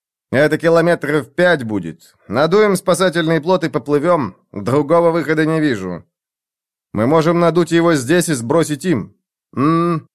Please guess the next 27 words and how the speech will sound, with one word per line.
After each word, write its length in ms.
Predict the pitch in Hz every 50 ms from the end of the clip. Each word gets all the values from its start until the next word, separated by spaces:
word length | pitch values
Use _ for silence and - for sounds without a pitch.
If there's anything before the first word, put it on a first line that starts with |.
| _ -
и 160 | 135 156 156
как 240 | 143 196 196 170 143
ты 100 | - 185
объяснишь 580 | 175 160 156 165 160 143 - 165 180 185 - -
им, 200 | 170 160 151 127
что 240 | 120 - - 175 165
с 60 | -
плотом 480 | - 160 160 147 - 165 165 156 143
делать?" 500 | 123 127 151 165 170 165 156 110 - - _ _ _ _ _ _ _ _ _ _ _ _ _ _ -
"Догадаются, 880 | 92 85 131 135 135 143 139 117 110 113 143 160 165 139 - - 95
чай 280 | 87 - - 143 151 151
не 80 | 147 151
обезьяны". 760 | 151 143 139 147 139 123 131 143 165 180 175 131 98 78 - _ _ _ _ _ _ _ _ _ _ _ _ _ -
"Это, 340 | - 123 139 131 - - 127
во-первых, 640 | 135 131 - 156 147 135 127 135 147 143 123 - -
неизвестно. 1080 | 123 139 143 147 147 147 135 135 156 170 170 160 127 104 - - 87 82 82 78 - -
Во-вторых, 800 | 101 104 104 143 165 165 165 196 190 170 185 202 202 185 - -
им 220 | 180 175 165 156
там 240 | 123 175 170 165 151
внизу 340 | 135 151 170 160 143 175 165
просто 400 | 131 135 135 165 156 - - 160
не 120 | 156 165
увидеть, 380 | 175 175 165 175 135 123 104 -
куда 260 | - 123 123 120 123
именно 380 | 123 123 120 117 113 110 110 110
мы 140 | 110 113
сядем. 480 | 107 - - 104 98 92 95 95 90 -